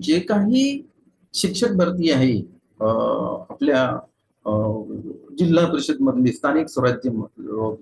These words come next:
संस्थेमधली, त्या जिल्ह्यामध्ये त्या जिल्ह्यातल्या उमेदवारांनाच प्राधान्य देण्यात यावं, असं त्यांचं म्हणणं आहे. म्हणजे जिल्हावार भरती करण्यात यावी. आणि ते एक उदाहरण त्यांनी सांगितलंय की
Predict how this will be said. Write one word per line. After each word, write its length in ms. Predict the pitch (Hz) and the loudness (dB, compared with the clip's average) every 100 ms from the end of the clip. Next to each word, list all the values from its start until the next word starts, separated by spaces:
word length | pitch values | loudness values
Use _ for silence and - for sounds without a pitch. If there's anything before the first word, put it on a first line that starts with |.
| - - | -12 -8
संस्थेमधली, 720 | - 127 123 113 110 101 90 - _ _ - _ _ _ _ _ | -2 0 0 -2 -2 -2 -4 -6 _ _ -20 _ _ _ _ _
त्या 180 | 214 247 233 | 2 2 2
जिल्ह्यामध्ये 760 | 240 240 226 214 170 165 220 - | 2 2 4 4 4 4 2 2
त्या 220 | 208 226 208 | 2 2 2
जिल्ह्यातल्या 540 | 202 208 214 214 240 | 4 4 4 2 2
उमेदवारांनाच 840 | 214 190 185 190 190 190 214 196 | 4 2 4 4 4 2 0 -2
प्राधान्य 600 | - 170 147 180 208 220 | -2 0 4 4 4 4
देण्यात 300 | 175 131 113 - | 4 4 2 0
यावं, 160 | - - _ _ _ _ _ _ _ _ | -6 -8 _ _ _ _ _ _ _ _
असं 160 | 123 147 | -8 -4
त्यांचं 400 | - 104 104 98 | 0 0 0 -4
म्हणणं 240 | 92 87 | -6 -10
आहे. 100 | 90 - | -12 -4
म्हणजे 180 | 135 139 139 | 0 0 0
जिल्हावार 800 | 131 135 135 143 147 135 127 135 185 - _ _ _ | 0 4 4 2 2 2 2 2 0 -4 _ _ _
भरती 440 | 110 110 113 120 | -2 -2 -2 -6
करण्यात 540 | 110 - 107 98 104 104 - - | -6 -4 -4 -2 0 -2 -6 -2
यावी. 320 | 110 104 101 - _ _ _ - | 0 2 0 -6 _ _ _ 0
आणि 180 | 147 | 2
ते 200 | 151 175 | 2 2
एक 200 | 190 202 | 2 2
उदाहरण 540 | 135 127 156 220 220 220 | 0 0 2 2 2 -2
त्यांनी 500 | 175 160 160 160 - | -4 -2 -2 -2 -4
सांगितलंय 500 | - 135 139 131 127 | -2 0 0 0 0
की 280 | 127 135 | 0 -2